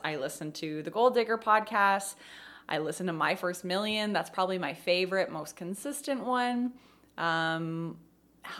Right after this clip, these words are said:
a whole lot of other business and marketing ones. I also love Girl Talk podcasts. So I listen to Off the Vine with Caitlin Bristow. I listen to Call Her Daddy.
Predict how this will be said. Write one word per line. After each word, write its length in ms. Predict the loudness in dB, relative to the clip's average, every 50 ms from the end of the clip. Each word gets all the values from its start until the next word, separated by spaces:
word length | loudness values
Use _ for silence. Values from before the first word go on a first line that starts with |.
| -14 -14
a 20 |
whole 300 | -2 4 6 8 8 10
lot 160 | 10 10 8
of 60 | 8 6
other 200 | 4 4 4 2
business 400 | 0 -4 -8 -8 -8 -8 -8 -8
and 80 | -8
marketing 400 | -8 -8 -8 -8 -8 -10 -10 -10
ones. 540 | -8 -8 -8 -8 -8 -8 -8 -8 -8 -10 -12 -16 -20 -20 -20 -20 -20 -20 -20 -20 -20 -20 -20 -20 -6 _
I 440 | 4 4 6 6 6 6 6 4 4
also 400 | 4 2 2 2 6 6 8 8
love 500 | 8 8 8 8 10 10 10 8 6 2
Girl 220 | 0 4 6 6 6
Talk 340 | 6 2 0 0 -2 -2 -4
podcasts. 520 | -4 -4 -4 -4 -4 -4 -4 -4 -4 -4
So 160 | 0 4 6 6
I 140 | 6 6
listen 320 | 4 0 -2 -2 -4 -2 -2
to 100 | -2 2
Off 300 | 4 4 4 4 2 -4
the 60 | -12
Vine 480 | -6 -4 -2 0 0 0 0 0 0 0
with 120 | -2 -4
Caitlin 360 | -6 -6 -6 -6 -4 -6 -4 -4
Bristow. 500 | -2 -4 -4 -4 -2 2 4 6 8 8
I 100 | 6 6
listen 300 | 4 0 -2 -4 -4 -4
to 60 | -4
Call 320 | -4 0 4 4 4 4
Her 120 | 4 0 -4
Daddy. 800 | -2 2 4 6 6 6 6 4 2 0 0 0 -2 -2 -6